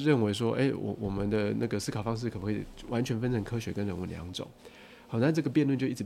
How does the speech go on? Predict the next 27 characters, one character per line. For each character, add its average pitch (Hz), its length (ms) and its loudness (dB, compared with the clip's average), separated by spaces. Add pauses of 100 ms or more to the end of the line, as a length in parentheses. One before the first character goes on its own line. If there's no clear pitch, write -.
(120)
辩 165 200 4
论 147 160 2
到 123 360 -2 (440)
二 170 120 4
十 139 160 -2
世 139 120 -4
纪 127 120 2
的 113 60 2
后 151 220 0
半 139 200 0
年 92 120 -2
到 110 120 -2
二 127 120 -4
十 110 140 -6
一 107 80 0
世 107 180 -4
纪 107 200 -4
的， 95 160 -6 (600)
呃， 92 200 -2
前 - 260 -4
二 131 80 2
十 107 120 -2
年 90 180 -2
都 95 100 -6
在 95 80 -2
讨 - 200 -8
论。 - 180 -6